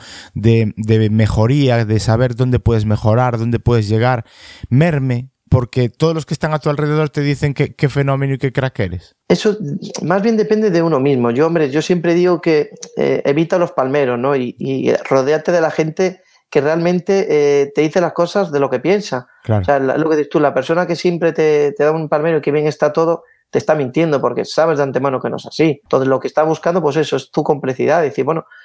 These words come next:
Speaker 2: siempre me dice bien, pues yo estoy con esta persona que siempre me dice que está todo bien.
Speaker 1: Ya.
Speaker 2: Y es totalmente lo contrario. Tú, yo lo, por lo menos yo lo pienso así, ¿no? Yo prefiero una persona que me diga la verdad, aunque me duela, porque eso sí es lo que me va a hacer crecer, ¿no?
Speaker 1: Bueno, hablábamos antes de la sub dieciocho,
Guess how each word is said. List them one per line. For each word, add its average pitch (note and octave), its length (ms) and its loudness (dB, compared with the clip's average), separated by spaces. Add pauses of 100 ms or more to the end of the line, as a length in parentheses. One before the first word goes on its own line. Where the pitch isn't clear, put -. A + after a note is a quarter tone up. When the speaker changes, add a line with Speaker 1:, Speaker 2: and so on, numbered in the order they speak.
(120)
Speaker 2:
siempre D#3 240 2
me D#3+ 60 2
dice D#3 160 0
bien, F#3 180 2
pues D3 140 2
yo D#3 120 2
estoy D#3+ 240 0
con E3 120 0
esta D#3+ 180 -2
persona F3+ 320 0
que E3 80 -4
siempre F#3 220 0
me C#3 60 2
dice C3 80 -2
que B2+ 60 -2
está A#2 160 -4
todo A2+ 180 0
bien. C#3 260 0 (160)
Speaker 1:
Ya. F#2+ 320 -4
Speaker 2:
Y C#3+ 60 4
es D3 80 2
totalmente E3 440 0
lo E3 100 2
contrario. C3 500 0
Tú, E3 340 2
yo D3+ 140 2
lo, D3+ 180 0 (240)
por C3 100 0
lo C3 60 -2
menos D3+ 160 0
yo E3 100 0
lo D#3 120 0
pienso C#3+ 220 -2
así, C3+ 220 0
¿no? C3+ 160 -4 (380)
Yo D#3+ 140 2
prefiero F3 260 2
una F3+ 140 0
persona F3 340 0
que D3 120 -4
me C3+ 120 0
diga D#3+ 160 2
la D#3+ 80 2
verdad, E3 200 2
aunque C#3+ 240 -4
me C3 120 0
duela, E3+ 380 2
porque C3 200 0
eso D#3+ 180 -2
sí G3 200 2
es D#3+ 40 2
lo C3+ 120 0
que C3 100 -4
me C3 80 0
va B2+ 60 0
a A#2+ 40 -4
hacer B2 220 -2
crecer, A#2 420 -2
¿no? A#2 140 -14 (440)
Speaker 1:
Bueno, A#2 260 4
hablábamos B2 520 2
antes B2 220 0
de B2 80 2
la A#2 80 2
sub A#2 140 0
dieciocho, C3+ 680 0